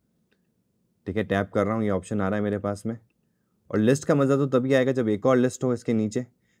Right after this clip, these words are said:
तो उसके लिए हम क्या कर सकते हैं, इस एक्सपेंशन टाइल को, या हम इसको इस तरीके से करें कि हम यहाँ पे एक list view dot builder बना लेते हैं, ठीक है।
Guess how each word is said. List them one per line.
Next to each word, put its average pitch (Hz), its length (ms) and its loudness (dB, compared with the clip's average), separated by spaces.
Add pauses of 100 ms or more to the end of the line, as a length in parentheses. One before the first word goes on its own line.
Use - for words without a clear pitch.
(100)
तो 107 60 -6
उसके 104 180 -4
लिए 113 140 2
हम 117 80 0
क्या 113 140 -2
कर 113 140 -6
सकते 107 320 -8
हैं, 110 60 -2
इस 104 100 -6
एक्सपेंशन 104 600 -6
टाइल 98 300 -2
को, 92 320 -8 (680)
या 101 280 0 (1400)
हम 95 180 -6
इसको 95 240 -6
इस 104 120 -10
तरीके 95 300 -6
से 95 140 -10
करें 92 260 -10
कि 107 160 -12
हम 92 180 -8
यहाँ 87 220 -10
पे 98 180 -8
एक 101 80 -14 (760)
list 92 240 -8
view 98 220 -4
dot 92 120 -4
builder 87 320 -6
बना 82 240 -10
लेते - 260 -8
हैं, 90 100 -20 (1700)
ठीक 95 160 -18
है। 98 120 -18